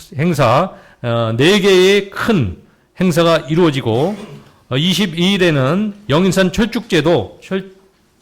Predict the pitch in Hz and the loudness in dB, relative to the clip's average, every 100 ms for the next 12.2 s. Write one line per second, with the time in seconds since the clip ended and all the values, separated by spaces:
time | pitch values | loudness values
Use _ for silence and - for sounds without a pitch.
0 | _ _ - _ 113 117 117 196 - 214 | _ _ -20 _ -2 -2 -2 -6 -4 0
1 | 202 196 208 226 143 131 139 139 147 165 | 2 0 0 2 2 0 -4 -6 -6 -4
2 | 143 147 131 107 90 80 - _ _ _ | -6 -6 -6 -8 -10 -12 -16 _ _ _
3 | _ _ _ _ _ _ _ - _ - | _ _ _ _ _ _ _ -20 _ -2
4 | 180 196 208 160 110 131 156 202 180 202 | 0 2 2 2 2 0 0 -2 -2 -4
5 | 170 143 190 214 185 185 165 147 175 202 | -2 -2 0 0 2 2 2 0 -2 -4
6 | 202 143 160 165 131 110 - _ _ _ | -4 -4 -2 -2 -4 -8 -18 _ _ _
7 | 139 170 170 139 98 - _ _ _ 135 | 0 0 0 -4 -6 -12 _ _ _ -2
8 | 180 135 85 - _ _ - 214 220 - | 0 0 -2 -14 _ _ -6 -4 -2 -4
9 | 180 139 156 156 95 - _ _ - 165 | -2 -2 -2 -4 -8 -16 _ _ -6 -2
10 | 170 180 190 233 226 175 110 104 - 170 | -2 -2 -2 0 0 -2 -2 -8 -18 -14
11 | - 208 185 185 - 151 165 147 110 135 | -4 -2 -2 -6 -8 -4 -2 -2 -4 -4
12 | 196 - | -8 -12